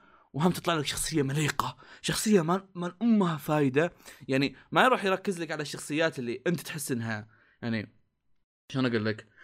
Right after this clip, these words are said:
يعني لنفرض، خلينا نشبهها بون بيس. لنفرض إنهم بيسوون حلقة جانبية،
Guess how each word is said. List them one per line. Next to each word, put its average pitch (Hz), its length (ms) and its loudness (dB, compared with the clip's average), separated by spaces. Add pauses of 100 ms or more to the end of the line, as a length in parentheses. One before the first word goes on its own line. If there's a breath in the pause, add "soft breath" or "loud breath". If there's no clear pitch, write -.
يعني 170 240 8
لنفرض، 180 340 2
خلينا 170 160 -4
نشبهها 151 360 0
بون 127 180 0
بيس. 104 220 -2 (560 loud breath)
لنفرض 175 300 2
إنهم 190 120 4
بيسوون 170 280 2
حلقة 185 420 4
جانبية، 135 600 -2